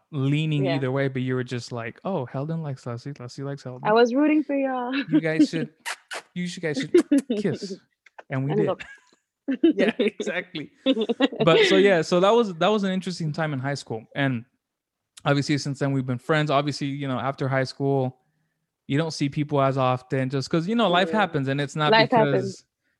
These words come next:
Speaker 1: yeah, it's not because anybody ch-, chooses not to see people. It's just we grow
Speaker 2: Like,
Speaker 1: up,
Speaker 2: we
Speaker 1: we have
Speaker 2: have,
Speaker 1: bills to
Speaker 2: we all have
Speaker 1: pay.
Speaker 2: busy lives, yeah.
Speaker 1: We all have
Speaker 2: Pretty
Speaker 1: busy
Speaker 2: much.
Speaker 1: lives, and we don't,
Speaker 2: Yeah.
Speaker 1: you know, sometimes it just doesn't happen. But every once in a while, like,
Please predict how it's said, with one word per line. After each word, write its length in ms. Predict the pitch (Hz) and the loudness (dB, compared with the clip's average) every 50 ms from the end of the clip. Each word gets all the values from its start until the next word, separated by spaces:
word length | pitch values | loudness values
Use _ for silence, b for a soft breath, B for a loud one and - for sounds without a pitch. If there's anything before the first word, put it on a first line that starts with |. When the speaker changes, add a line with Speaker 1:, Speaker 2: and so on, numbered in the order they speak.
| _ _ | _ _
Speaker 1:
yeah, 160 | 208 196 156 | -2 0 0
it's 80 | 143 139 | 0 0
not 100 | 165 165 | -2 -4
because 480 | 165 180 170 - 180 175 160 147 143 131 - _ | -4 -6 -2 0 0 2 2 0 -2 -8 -10 _
anybody 520 | - 147 147 147 139 139 139 139 139 131 123 | -4 -2 -2 -2 -2 0 0 0 0 -2 -4
ch-, 280 | - - - - - _ - 151 135 - _ _ _ _ _ _ - | -6 -12 -18 -18 -18 _ -14 -14 -14 -14 _ _ _ _ _ _ -16
chooses 520 | - - - 190 196 185 160 151 139 131 | -6 0 0 2 2 2 2 0 -2 -2
not 320 | 135 131 127 123 127 123 - | -2 -2 0 0 -2 -2 -2
to 360 | - 139 127 117 110 110 113 _ _ _ _ | -2 -2 -2 -2 -4 -8 -12 _ _ _ _
see 440 | - - - - - - 151 143 | -20 -20 -20 -20 -12 -8 -6 -6
people. 360 | 139 139 127 127 127 - 123 127 | -6 -4 -6 -6 -6 -4 -4 -4
It's 140 | 127 123 | -4 -4
just 280 | - 135 127 120 - _ _ _ _ _ _ _ _ _ _ _ _ _ _ _ | -6 -8 -8 -8 -10 _ _ _ _ _ _ _ _ _ _ _ _ _ _ _
we 140 | - 117 123 | -8 -6 -4
grow 220 | 131 143 147 143 131 | 0 2 2 4 4
Speaker 2:
Like, 120 | 131 151 | 4 4
Speaker 1:
up, 80 | 185 160 | 4 6
Speaker 2:
we 80 | 190 196 | 6 6
Speaker 1:
we 40 | |
have 180 | 190 220 220 214 | 8 8 8 6
Speaker 2:
have, 60 | 180 | 6
Speaker 1:
bills 240 | 139 139 151 160 - | 2 2 2 2 2
to 80 | - 196 | 6 8
Speaker 2:
we 100 | 196 196 | 8 10
all 100 | 202 202 | 10 10
have 160 | 247 233 220 | 8 8 8
Speaker 1:
pay. 80 | 202 226 | 8 6
Speaker 2:
busy 160 | 240 - 220 | 8 8 8
lives, 400 | 190 185 185 190 202 202 190 190 180 | 8 10 8 8 6 2 0 -2 -4
yeah. 340 | 185 185 185 190 208 220 214 202 _ _ _ | -4 -2 -2 -4 -6 -10 -14 -16 _ _ _
Speaker 1:
We 80 | - 135 | -2 -2
all 60 | 131 135 | 0 2
have 120 | 139 139 | 2 2
Speaker 2:
Pretty 100 | 135 143 143 135 | 2 2 2 2
Speaker 1:
busy 80 | 139 131 | 0 0
Speaker 2:
much. 60 | 135 | 0
Speaker 1:
lives, 340 | 135 139 143 147 143 139 143 | 2 2 2 0 0 -2 -4
and 300 | 139 135 135 131 131 127 | -4 -4 -4 -4 -4 -4
we 80 | 127 131 | -4 -2
don't, 320 | 139 135 131 117 - - _ | -2 -4 -4 -6 -8 -14 _
Speaker 2:
Yeah. 180 | 190 185 190 190 202 196 _ _ _ _ _ | -18 -18 -16 -18 -20 -20 _ _ _ _ _
Speaker 1:
you 80 | 143 135 | -4 -4
know, 60 | 135 | -4
sometimes 380 | 127 - 147 143 151 151 151 143 | -2 -4 -4 -4 -2 -4 -4 -4
it 100 | 120 143 | -4 -4
just 160 | 139 139 127 - | -2 -4 -4 -4
doesn't 220 | 139 135 131 127 120 | -4 -4 -4 -4 -6
happen. 400 | 135 151 160 - - 139 127 120 | -4 -4 -6 -4 -4 -6 -6 -2
But 180 | 127 123 - | -2 -2 0
every 180 | - 143 156 156 | 2 2 2 2
once 300 | 151 156 160 160 - - | 2 2 0 0 -2 -2
in 80 | 160 | -2
a 80 | 147 139 | -2 0
while, 220 | 131 131 127 127 127 | 0 0 0 0 0
like, 340 | 127 123 123 120 117 - | 0 -2 -2 -2 -4 -6